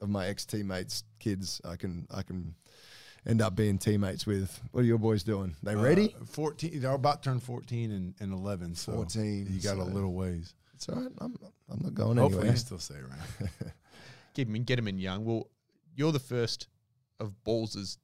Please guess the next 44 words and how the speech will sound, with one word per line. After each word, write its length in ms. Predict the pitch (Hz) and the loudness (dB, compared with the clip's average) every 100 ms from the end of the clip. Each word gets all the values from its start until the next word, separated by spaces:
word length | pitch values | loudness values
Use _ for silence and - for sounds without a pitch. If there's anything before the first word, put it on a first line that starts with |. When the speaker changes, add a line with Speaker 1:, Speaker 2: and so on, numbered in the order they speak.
| - | -10
Speaker 3:
teammates 480 | - 139 113 - - | -6 -4 -6 -6 -8
that 120 | - | -4
we've 280 | 104 95 - - | -4 -4 -10 -10
had 260 | - 98 - | -4 -4 -2
on 160 | 110 127 | -2 -2
the 80 | |
show. 320 | - 98 92 95 123 | -4 -4 -4 -4 -6
Speaker 2:
There's 140 | 110 117 | -2 2
not 120 | 151 | 2
Speaker 3:
Um, 60 | 123 | 4
Speaker 2:
many. 400 | 139 127 104 95 - _ | 4 2 0 -6 -14 _
There's 140 | 107 110 | -10 -8
not 160 | 156 | -4
many 280 | 120 139 131 | -4 -2 -4
teammates 440 | - 107 101 92 104 | -6 -8 -8 -10 -10
left. 260 | 104 90 101 | -8 -10 -2
Speaker 3:
Well, 160 | 139 151 | 2 2
even 180 | 170 | 0
teammates 460 | 131 135 131 123 123 | -2 -2 0 0 4
Speaker 1:
Or 80 | 117 | 6
Speaker 3:
or, 60 | |
Speaker 1:
not 120 | 127 135 | 8 8
Speaker 3:
or 40 | |
Speaker 1:
ones 220 | 117 107 | 8 8
that'd 140 | 101 101 | 6 6
be 40 | |
Speaker 3:
competitive. 100 | 101 | 6
Speaker 1:
willing 280 | 107 101 98 | 6 6 4
to 100 | 87 | 2
talk. 440 | - 90 190 - | 4 2 2 -2
Speaker 3:
No, 160 | 113 120 | 0 4
Speaker 2:
There's 140 | 120 | 6
still, 160 | 104 110 | 6 4
Speaker 3:
well, 180 | 131 147 | 6 6
Speaker 2:
yeah. 140 | - | 6
Speaker 3:
I 40 | 139 | 4
Speaker 2:
Well, 140 | 127 | 4
that 200 | 123 156 | 6 6
we'd 160 | 139 123 | 6 2
want 200 | 107 107 | 2 0
on 220 | 110 110 | 0 0
the, 120 | 92 87 - _ _ | -2 -6 -12 _ _
the 60 | 95 | -14
pod. 440 | 95 107 90 82 | -2 -2 -2 -6